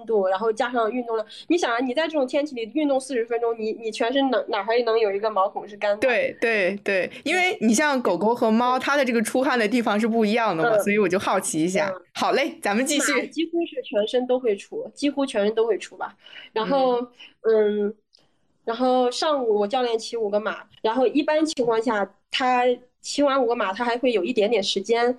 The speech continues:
Speaker 1: 他会给我上一到两节课。然后呢，这个就是我骑马，他站在地上给我上课。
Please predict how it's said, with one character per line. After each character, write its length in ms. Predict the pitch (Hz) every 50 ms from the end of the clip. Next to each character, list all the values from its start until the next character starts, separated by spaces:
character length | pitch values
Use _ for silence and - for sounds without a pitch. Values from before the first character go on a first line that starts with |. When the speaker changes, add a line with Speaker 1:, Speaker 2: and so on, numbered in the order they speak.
| - _ _
Speaker 1:
他 140 | - - 269
会 160 | 269 269 269
给 80 | 269 254
我 120 | 233 208
上 360 | 202 - 262 226 214 214 220
一 80 | 247 254
到 160 | 262 247 233
两 180 | 208 190 165 175
节 160 | - 170 151
课。 380 | - - - 247 208 - - - - - - - - - -
然 140 | - -
后 140 | - 254 262
呢， 160 | 262 247 233
这 160 | 226 - 320 285
个 120 | 247 220
就 80 | 220 240
是 120 | 240 226
我 180 | 202 190 185 170
骑 240 | - - - 208
马， 240 | 240 233 175 165 -
他 240 | - - - 254 240
站 180 | 240 262 240 226
在 120 | 208 190
地 120 | 196 247
上 200 | 240 220 196 -
给 120 | - - 190
我 220 | 190 180 160 -
上 220 | 202 - 214 202 202
课。 320 | - - 220 160 - -